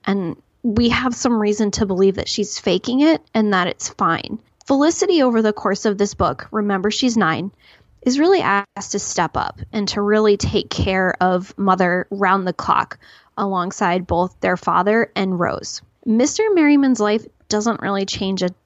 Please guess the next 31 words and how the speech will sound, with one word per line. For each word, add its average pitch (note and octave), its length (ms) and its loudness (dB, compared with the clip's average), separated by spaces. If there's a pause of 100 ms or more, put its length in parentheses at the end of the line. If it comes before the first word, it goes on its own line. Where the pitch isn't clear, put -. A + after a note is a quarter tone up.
ton. G3 800 0
He B3+ 240 2
doesn't A#3 240 2
actually F#3 380 -2
seem G3+ 260 -4
super G3+ 320 0
involved, F3+ 500 0 (400)
but - 100 -6
he B3+ 200 0
does C#4 400 2
happily G3+ 480 0
bankroll F#3 580 0
the F3+ 120 -2
dress G#3 520 0
project. - 720 -4 (460)
Ultimately, A#3+ 580 0
Felicity G3 560 -6
goes B3 360 4
to A#3 120 0
the F#3+ 100 2
ball, D3 460 0 (480)
and G3 240 -4 (140)
Ben, B3 500 2 (140)
after A3+ 320 0
talking G#3+ 800 -2 (240)
mad C4 520 -2
crap G3+ 420 0
about G3+ 240 -2
the G3+ 80 -2
governor G3 400 0
and F#3 260 -6